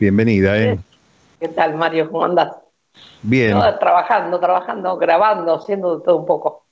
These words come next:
Speaker 1: Sabés que estaba, este, pensando, este, mientras preparaba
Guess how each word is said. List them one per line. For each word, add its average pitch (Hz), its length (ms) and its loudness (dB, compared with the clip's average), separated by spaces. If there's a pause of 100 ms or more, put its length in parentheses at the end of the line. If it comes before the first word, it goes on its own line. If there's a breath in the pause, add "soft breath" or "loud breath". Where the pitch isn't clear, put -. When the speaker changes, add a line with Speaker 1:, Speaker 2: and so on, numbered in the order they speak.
(460)
Speaker 1:
Sabés 160 340 0
que 170 80 0
estaba, 156 260 2 (340)
este, 107 380 2
pensando, 110 880 2
este, 92 420 2
mientras 95 360 2
preparaba 104 580 0